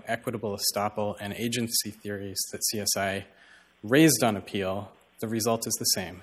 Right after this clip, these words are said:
C S I cannot obtain any redress from continuing with this lawsuit. I want to start by addressing some of the court's, uh, questions regarding, uh, jurisdiction before moving on to the merits of the case.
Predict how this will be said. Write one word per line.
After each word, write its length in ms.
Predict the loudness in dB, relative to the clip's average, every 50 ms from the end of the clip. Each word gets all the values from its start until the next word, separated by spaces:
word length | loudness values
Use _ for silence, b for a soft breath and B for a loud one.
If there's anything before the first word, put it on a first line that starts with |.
| -18 -14 -8
C 260 | -6 -4 -2 0 2
S 160 | 2 2 0
I 140 | 0 -2 -4
cannot 600 | -6 -8 -12 -4 0 2 2 4 2 2 2 -2
obtain 460 | -4 -6 -6 -6 -6 -4 -4 -4 -6
any 300 | -6 -6 -6 -4 -4 -4
redress 480 | -4 -4 -6 -8 -6 -8 -8 -6 -2 -2 -2 -2 -2 -6
from 140 | -8 -10 -8
continuing 680 | -8 -8 -10 -8 -6 -6 -4 -4 -4 -4 -6 -8 -10 _ b b b b b b b -8
with 140 | -6 -6 -2
this 240 | -2 0 0 2 0
lawsuit. 340 | 0 0 0 -4 -4 -4 -12 -20 _ _ _ _ _ _ _ _ _ _ _ -20 -20 _ _ B B B B B B B B B B B B B B
I 60 | 6
want 80 | 6 8
to 80 | 8 8 10
start 220 | 12 12 12 12 12
by 80 | 8
addressing 480 | 8 8 8 4 6 6 4 2 2 0
some 160 | 2 2 0
of 60 | -2
the 60 | -2
court's, 640 | -6 -8 2 4 4 4 4 4 4 4 2 0 -4 -18 _ -6
uh, 200 | -4 -4 -4 -6
questions 680 | -6 -4 -2 -2 -2 -2 -2 -2 -2 -2 0 -2 -2 -2
regarding, 680 | -2 -2 0 2 2 4 4 2 0 0 -2 -4 -4 B B B B B B B -4 -2
uh, 180 | -2 0 0
jurisdiction 600 | 0 0 0 0 0 2 0 2 2 2 0 0 0
before 240 | -2 -2 -4 -4
moving 260 | -2 -2 -4 -6 -8 -8
on 180 | -6 -6 -6 -6
to 60 | -8
the 80 | -10
merits 380 | -8 -6 -4 -4 -4 -4 -6 -8
of 80 | -10 -10
the 80 | -18 -14
case. 420 | -14 -6 -4 -2 -2 -2 -4 -6